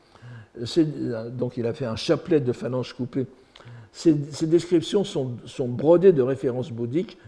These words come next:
et notamment aux enfers, et qui, elles, elles, elles poursuivent donc des thèmes vus précédemment. Arrivé donc à l'âge de trente-trois ans, le quinze du troisième mois,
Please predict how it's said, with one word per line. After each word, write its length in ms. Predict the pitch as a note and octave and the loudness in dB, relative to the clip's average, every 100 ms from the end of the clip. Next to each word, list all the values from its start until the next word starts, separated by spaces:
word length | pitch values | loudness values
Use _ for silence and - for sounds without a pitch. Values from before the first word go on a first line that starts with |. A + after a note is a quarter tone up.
| G#2+ | -6
et 60 | A#2+ | -2
notamment 420 | C3 C#3 C3 A#2+ | 0 0 0 -2
aux 160 | A2 | -4
enfers, 400 | G#2 G2 G#2 G2+ G#2 _ _ - _ | -6 -10 -10 -10 -12 _ _ -20 _
et 120 | C3 | -4
qui, 180 | A#2 B2 A#2+ - C#3+ A#2+ C3+ | -4 -6 -8 -12 -12 -10 -6
elles, 220 | C3 A#2+ | -6 -4
elles, 180 | C3 B2 A2+ A#2+ | -4 -4 -4 -8
elles 80 | |
poursuivent 400 | A#2 C3+ - C3 | -6 -6 -4 -2
donc 220 | A#2+ E3 D#3+ | 0 -2 -2
des 120 | A2 | -2
thèmes 260 | E3 D3+ | 0 0
vus 120 | C3 D3 | 0 -2
précédemment. 580 | C3 A#2 A#2+ G#2+ G2+ - _ _ _ _ _ _ _ _ _ C3+ C3 - - | -2 -4 -6 -6 -8 -18 _ _ _ _ _ _ _ _ _ -20 -20 -10 0
Arrivé 360 | D3+ F#3+ G3+ | 4 6 4
donc 320 | F#3 A3 G#3 | 4 4 4
à 60 | D#3 | 4
l'âge 240 | D#3+ D3 | 4 2
de 80 | B2+ | 0
trente-trois 600 | - C#3 C3+ C#3+ D#3+ D#3+ | -4 -6 -8 -4 -4 -2
ans, 160 | A3 C4+ - - - - | -4 -4 -14 -20 -12 0
le 140 | C3 | 0
quinze 340 | - F#3+ D3 | 4 4 4
du 60 | A#2+ | -4
troisième 440 | - A#2 B2 D#3 | -6 -6 -4 -6
mois, 240 | E3+ G3 | -4 -4